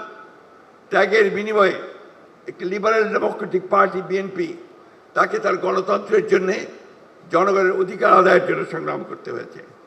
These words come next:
আগস্টের পরিবর্তনের পরে ফ্যাসিস্ট হাসিনা দেশ থেকে পালিয়ে ভারতে আশ্রয় নেওয়ার পরে আমাদের দেশের অবস্থার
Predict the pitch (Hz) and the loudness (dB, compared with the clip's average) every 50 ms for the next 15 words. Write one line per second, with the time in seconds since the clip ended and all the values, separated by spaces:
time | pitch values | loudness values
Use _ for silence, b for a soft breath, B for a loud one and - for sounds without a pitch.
0 | - - - - - - - - - 151 - 190 - 220 214 - - - 202 190 | -20 -20 -20 -20 -20 -20 -14 -4 4 6 6 8 8 6 2 2 2 4 6 6
1 | 175 175 - 185 190 185 180 196 - - - 185 170 170 - - 165 - 139 135 | 6 4 4 2 2 4 4 2 -2 0 -2 0 0 0 0 0 0 0 0 -2
2 | - - - - - - - - - - - 180 185 190 185 - 190 170 - - | -6 -8 -14 -18 -20 -20 -20 -20 -18 -8 -2 0 0 0 0 -2 -6 -6 -6 -6
3 | - 180 175 175 180 170 165 156 147 - - - - - - - - - - - | -8 -8 -8 -6 -4 -4 -4 -4 -4 -8 -14 -20 -20 -20 -20 -20 -20 -14 -4 -2
4 | 185 196 185 - - 165 165 - - - 160 165 - 151 151 143 143 143 151 156 | -2 -2 -2 -6 -8 -8 -6 -4 -4 -2 0 0 0 2 2 0 0 -2 -4 -4
5 | - - - 131 131 139 139 143 143 143 143 - - 151 165 190 214 220 220 - | -4 -2 -2 -2 0 2 0 0 0 -2 -4 -4 -4 0 2 2 2 2 0 -4
6 | - - - - - - - - - - - - - - - - - - - - | -8 -12 -16 -18 -20 -20 -20 -20 -20 -20 -20 -20 -20 -20 -20 -20 -20 -20 -20 -20
7 | - - - - - - - - - 127 139 135 - - - - - - - - | -20 -20 -20 -20 -20 -20 -20 -10 -8 -4 -4 -2 -2 -2 -4 -6 -8 -16 -18 -20
8 | - - - - - - - - - - 156 175 175 - - 156 131 - - - | -20 -20 -20 -20 -20 -20 -20 -20 -10 0 2 2 2 2 0 -2 -2 -4 -4 -8
9 | 139 175 - - - - | -8 -10 -10 -8 -10 -10